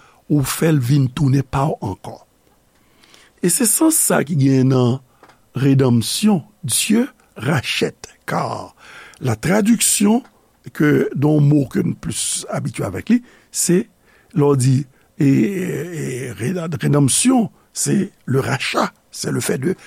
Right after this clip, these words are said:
racheter quelque chose. Eh bien, la valeur rédemptrice du sang de l'agneau, pas oublier, moi, je dis, c'est le quatrième point de comparaison.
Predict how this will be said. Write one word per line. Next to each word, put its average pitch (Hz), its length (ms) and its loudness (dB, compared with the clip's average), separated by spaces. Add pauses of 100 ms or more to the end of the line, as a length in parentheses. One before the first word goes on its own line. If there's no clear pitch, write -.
(160)
racheter - 680 -4 (420)
quelque - 300 -8
chose. - 600 -16 (560)
Eh 165 60 -2
bien, 202 100 4
la 254 120 4
valeur 262 300 4
rédemptrice 208 880 2 (460)
du 151 240 2
sang - 520 0 (280)
de 127 120 2
l'agneau, 151 500 2 (600)
pas 123 120 -2
oublier, 196 320 4
moi, 160 140 2
je 143 40 2
dis, 220 160 4
c'est 196 300 0 (220)
le 143 160 2
quatrième 226 800 2
point 311 260 -6 (320)
de 156 180 2
comparaison. 147 800 -4